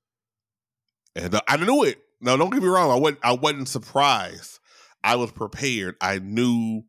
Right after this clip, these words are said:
that nudity was there. So I had prepped myself for that nudity. I, I was like, "Yo, you know, guys about to be naked in front of you."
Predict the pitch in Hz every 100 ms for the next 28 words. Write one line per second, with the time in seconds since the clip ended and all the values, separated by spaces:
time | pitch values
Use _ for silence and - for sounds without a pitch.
0 | _ _ - 95 107 107 98 95 - _
1 | _ _ _ _ 95 120 110 98 104 95
2 | 92 92 104 92 - 101 98 104 98 90
3 | _ _ _ - 135 143 - 107 92 -
4 | 92 90 85 - _ _ _ _ - 120
5 | 123 120 117 110 113 110 87 85 87 90
6 | 90 95 92 90 92 87 - - 107 87
7 | 82 - - _ _ _ _ _ _ _
8 | _ _ _ _ _ _ _ _ _ -
9 | 95 85 65 _ _ _ _ _ _ -
10 | 127 147 151 135 127 117 107 123 135 117
11 | 95 123 107 90 -